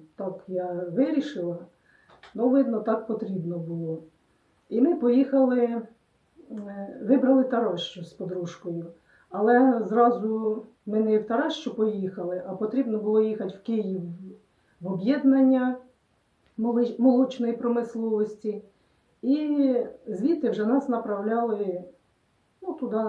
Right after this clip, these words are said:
на, куди, на яке підприємство нам потрібно було. Ми приїхали в об'єднання, там сидів такий приємний дядько, подивився на нас і каже: «Що, що, дівчата, куди,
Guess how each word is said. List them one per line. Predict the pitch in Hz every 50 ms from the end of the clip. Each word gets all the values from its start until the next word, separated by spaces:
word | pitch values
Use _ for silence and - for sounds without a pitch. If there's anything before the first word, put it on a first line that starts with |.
| 196 180 180
на, | 190 190 196 190 185 185 185 185 185 180 -
куди, | 175 175 214 208
на | 196 196 202 196
яке | 196 - 220
підприємство | - - 170 - 190 190 196 214 214 214 214 - - 190 185 185
нам | 185 190 -
потрібно | - 175 160 - 160 160 156 160 160 156
було. | 156 160 160 156 160 160 - - _ _ _ _ _ _ _ _ _ _
Ми | 240 294 -
приїхали | 302 240 240 240 254 269 254 - 214 208 214 220 214 214 214 208 190 - - - - - -
в | 220 180 208
об'єднання, | - 175 175 190 185 180 175 180 190 196 208 208 208 208 208 -
там | 269 277 262 -
сидів | - 196 190 214 196 -
такий | - - - 175
приємний | 170 - - 185 185 185 185 175 170 170 165
дядько, | 160 214 254 269 262 269 - - 233 214 214 214 - _ _ _ _ _ _ _ _ _ _ _ _ _ _ _ _ _ _ _ _
подивився | - 254 220 208 202 196 220 262 - - 254
на | 254 254
нас | 254 254 254 247 254 - - - _ - - _ _ _ _ _ _
і | - 214 247 254 262 254 254 247 233 226 226 190 - - - _ _ _ _ _ _
каже: | - 214 196 190 190 185
«Що, | - - 254 269 269 277 262 262 - - - _ _ _ _ _ _
що, | _ - 247 220
дівчата, | 190 196 190 185 226 190 185 190 190 190 -
куди, | 233 196 214 214